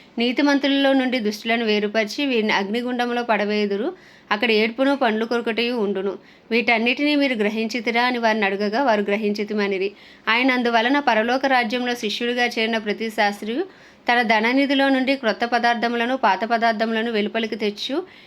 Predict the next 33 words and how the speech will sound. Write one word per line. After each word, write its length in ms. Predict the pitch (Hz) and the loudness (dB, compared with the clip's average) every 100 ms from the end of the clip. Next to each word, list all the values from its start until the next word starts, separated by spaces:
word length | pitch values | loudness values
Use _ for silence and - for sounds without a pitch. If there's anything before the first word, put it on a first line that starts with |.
| - 226 | -8 -2
ఇంటి 240 | 247 302 | 0 2
యజమానుని 520 | 254 220 240 247 254 | 2 2 0 2 2
పోలి 360 | 269 226 220 240 | 0 0 2 0
ఉన్నాడని 400 | 233 220 214 247 | 2 2 2 2
వారితో 380 | 247 196 196 190 | 2 0 -2 -4
చెప్పెను. 380 | 202 185 185 | -4 -4 -2
యేసు 400 | - 196 226 285 | 0 0 0 0
ఉపమానములు 540 | 262 220 226 233 240 240 | -2 0 0 0 0 -4
చెప్పి 320 | 233 214 269 | -4 -4 -4
చాలించిన 540 | 269 202 202 208 226 | 0 2 2 0 -2
తర్వాత, 400 | 220 220 214 214 | -2 0 0 0
ఆయన 220 | 254 233 214 | 0 0 -2
అక్కడ 200 | 214 202 | -4 -4
నుండి 320 | 190 202 226 | -4 -2 -2
వెళ్ళి 340 | 214 208 330 - - - - | -2 -2 -4 -6 -18 -20 -2
స్వదేశమునకు 680 | 240 214 247 269 277 269 262 | 2 4 2 2 2 2 0
వచ్చి, 300 | 226 214 320 | -2 -2 -2
సమాధ 380 | 269 214 220 240 | 0 2 2 0
మందిరములలో 720 | 247 233 226 226 226 226 254 | -2 -2 0 0 0 0 2
వారికి 260 | 233 214 214 | 2 0 -2
బోధించుచుండెను. 840 | 202 202 202 208 202 202 190 185 - - - - | 0 0 -2 -4 -6 -4 -4 -6 -8 -18 -12 -2
అందువలన 520 | 214 233 240 233 294 | 0 2 4 4 4
వారు 160 | 285 262 | 4 4
ఆశ్చర్యపడి, 680 | 202 208 - 247 240 240 277 | 2 0 -2 -2 0 2 2
"ఈ 100 | 254 | 0
జ్ఞానమును, 580 | 214 208 214 240 247 262 | 2 2 2 -2 -2 0
ఈ 140 | 240 | 2
అద్భుతములను 640 | 202 185 214 233 233 226 | 0 0 -4 -2 -2 -2
ఇతనికి 320 | 247 233 220 196 | -2 -4 -2 -2
ఎక్కడ 240 | 190 220 | -2 -2
నుండి 280 | 233 233 233 | -2 -2 -2
వచ్చి, 520 | 214 208 208 208 202 | -2 -6 -8 -4 -4
వచ్చినవి? 540 | 202 202 214 202 247 | -4 -4 -4 -2 -2